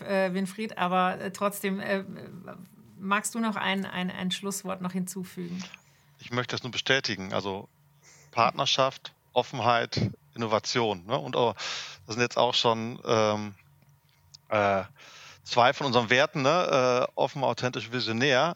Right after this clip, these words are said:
Speaker 2: damit drin. Das heißt, die, das muss man sich, glaube ich, immer wahren,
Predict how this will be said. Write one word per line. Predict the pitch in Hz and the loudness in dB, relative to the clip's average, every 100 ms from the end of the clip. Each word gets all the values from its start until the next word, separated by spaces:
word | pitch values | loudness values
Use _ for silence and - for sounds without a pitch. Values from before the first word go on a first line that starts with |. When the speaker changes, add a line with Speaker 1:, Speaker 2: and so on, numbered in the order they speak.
| - | 0
Speaker 2:
damit | 131 120 110 - | 2 2 -2 -4
drin. | 117 127 107 95 | 0 2 0 -6
Das | 113 - | -4 0
heißt, | 117 - | 0 -2
die, | 113 - _ _ _ _ _ _ _ - | -10 -14 _ _ _ _ _ _ _ -6
das | 113 - | -6 -4
muss | 147 | -4
man | 151 | -2
sich, | 139 - | -2 2
glaube | 131 127 123 | 2 4 0
ich, | - - | -4 -10
immer | 151 143 120 | 0 2 4
wahren, | 113 120 135 | 4 4 2